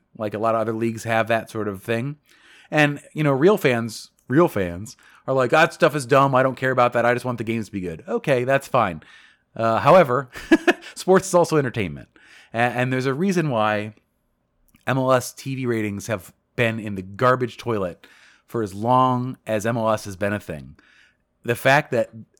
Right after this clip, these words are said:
M L S was s-, able to secure a deal for two point five billion dollars at minimum from Apple is,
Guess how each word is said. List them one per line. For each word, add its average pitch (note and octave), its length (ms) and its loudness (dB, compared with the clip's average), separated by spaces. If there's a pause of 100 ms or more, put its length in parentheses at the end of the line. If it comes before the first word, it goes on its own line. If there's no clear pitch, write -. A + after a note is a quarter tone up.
(120)
M A2+ 180 -2
L C#3 140 4
S - 180 -4
was A#2 160 -4 (160)
s-, - 300 -10
able A2+ 260 -2
to - 60 -16
secure C3+ 360 -6
a D3+ 80 -4
deal F2+ 380 -6 (140)
for G#2+ 100 -14
two A#2 220 -12
point C#3+ 200 -4
five C3+ 240 0
billion A#2 240 -2
dollars A#2+ 360 0
at A#2 200 -8
minimum A2+ 400 -4
from A2+ 200 -6
Apple E2+ 400 -10 (600)
is, G#2+ 420 -6